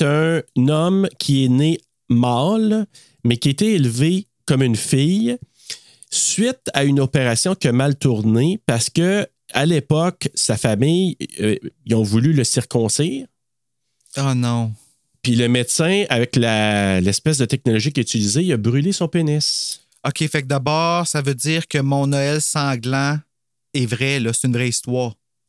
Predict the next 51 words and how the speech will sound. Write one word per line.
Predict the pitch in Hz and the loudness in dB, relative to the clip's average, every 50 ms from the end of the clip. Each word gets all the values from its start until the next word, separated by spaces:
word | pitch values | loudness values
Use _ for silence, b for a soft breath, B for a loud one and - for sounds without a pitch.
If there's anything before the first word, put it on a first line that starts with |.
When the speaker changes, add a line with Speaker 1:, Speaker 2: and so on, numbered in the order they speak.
| _ | _
Speaker 1:
Voilà. | 95 92 87 95 110 127 127 120 123 127 - - | -12 -8 -2 0 2 2 2 2 0 -2 -2 -2
Speaker 2:
Ben, | 127 127 117 - _ | -2 -2 -2 -2 _
tabarnak. | - 160 160 143 156 139 113 - 127 127 123 123 120 - - - - - - _ _ _ _ _ _ _ B B B B B B B B B B B B _ | -2 -2 0 0 -2 -4 -4 -6 -8 -6 -6 -8 -10 -12 -16 -18 -18 -20 -20 _ _ _ _ _ _ _ B B B B B B B B B B B B _
Speaker 1:
Fait | 113 113 | -4 -2
que | - 160 | 0 0
là, | 185 233 285 | 0 2 2
lui, | 254 196 190 214 262 294 311 - | 2 2 2 2 2 0 -2 -2
il | 175 | -2
s'est | - - 156 147 131 | 0 0 0 0 0
fait, | - - 196 196 - _ - - - | 0 -2 -2 -4 -6 _ -12 -8 -4
il, | 107 - - - 381 - - - | -4 -4 -4 -6 -10 -10 -6 -2
il | 127 127 127 | 0 0 2
est | 127 | 2
né | 143 180 226 240 233 - - | 2 2 2 0 -2 -2 -2
jumeau. | 156 110 110 120 127 127 127 139 190 - - _ b b b b b b b b b b b b _ _ _ | -2 -2 0 0 2 2 2 2 0 -2 -6 _ b b b b b b b b b b b b _ _ _
Puis | - 135 151 190 220 220 - | -2 0 0 2 0 0 -2
il | 156 | -2
y | 147 | -2
avait | 139 170 233 | 0 0 0
un | 277 | -2
problème, | 247 - 208 185 165 165 175 190 214 220 208 | -2 -2 -2 0 0 0 2 2 2 0 0
je | 165 - - | -2 -2 -2
pense, | - 147 160 175 - - | -2 -2 0 0 0 0
avec | 120 113 123 135 - - | 0 0 0 -2 0 0
leur, | 127 113 113 113 113 113 110 110 113 | 0 0 2 2 0 0 0 0 0
euh, | 104 107 104 101 101 98 95 95 92 | 0 2 2 2 2 2 2 2 0
je | 90 - - | 0 -2 -4
sais | - - | -4 -2
pas | 196 208 | -2 -2
si | - - | 0 0
c'est | - | -2
le | 135 - - | -2 -2 -2
canal, | - - 156 127 123 123 127 127 131 139 139 135 | -2 0 0 0 0 0 0 0 0 0 0 0
en | 117 107 | 0 -2
tout | - - | -2 -2
cas, | 147 143 | -2 -2
tout | 143 - - | -2 -4 -4
ça. | - - 202 240 339 B B B B B B B _ | -2 -2 -2 -2 -4 B B B B B B B _
Puis | - 160 185 220 233 214 | 0 2 2 2 2 0
Speaker 2:
Là, | 151 | 0
tu | 156 | 0
Speaker 1:
c'était | 147 - 185 | 0 0 0
Speaker 2:
parles | - - | 0 0
de | 220 | 0
Speaker 1:
comme | 240 277 | 0 0
Speaker 2:
quel | 180 165 | 0 0
Speaker 1:
une | 151 | 0
Speaker 2:
canal ? | 175 156 147 160 160 | 0 -2 0 0 -2
Le | 151 | -2
canal | 151 156 156 160 165 | -2 -2 -2 -2 -2
déférent ? | 151 160 147 - 170 160 156 185 | -2 -2 -2 -2 -2 -2 -2 -4